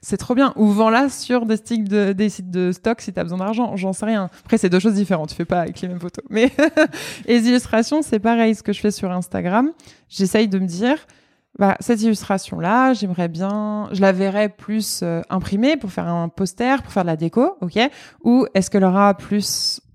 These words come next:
un, je sais pas, un, un, un univers, un truc un peu plus utile que je pourrais vendre sur du stock ou quelque chose comme ça. Après, j'ai pas toujours fait ça. Là, c'est très récent, cette façon de raisonner, tout simplement parce que j'essaye de construire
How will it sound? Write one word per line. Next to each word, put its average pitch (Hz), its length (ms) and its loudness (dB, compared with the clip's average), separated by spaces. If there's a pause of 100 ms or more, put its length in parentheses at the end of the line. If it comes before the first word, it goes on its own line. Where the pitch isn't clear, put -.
(140)
un, 180 720 0 (440)
je 196 120 -4
sais 185 140 -4
pas, 208 160 0
un, 180 260 -2 (1160)
un, 190 1120 0 (220)
un 190 160 4
univers, 190 420 2
un 196 140 4
truc 233 220 -2
un 214 80 4
peu 208 120 0
plus 202 280 -2
utile 285 600 0
que 190 240 2
je - 80 -6
pourrais 196 220 2
vendre 202 200 0
sur 190 180 -2
du 170 120 -2
stock 226 600 2
ou 196 60 -4
quelque 175 140 -8
chose 160 180 -10
comme 175 120 -4
ça. 220 160 2
Après, 240 320 0
j'ai 208 140 4
pas 175 120 2
toujours 170 280 -2
fait 208 100 0
ça. 202 260 0
Là, 190 120 0
c'est 185 160 -2
très - 220 -2
récent, 220 340 0
cette 196 160 -4
façon 180 240 -2
de 175 60 -2
raisonner, 175 400 0 (380)
tout - 60 -14
simplement 196 420 0
parce 185 160 -4
que 175 80 -4
j'essaye 165 340 -4
de 165 160 -8 (180)
construire 185 440 -4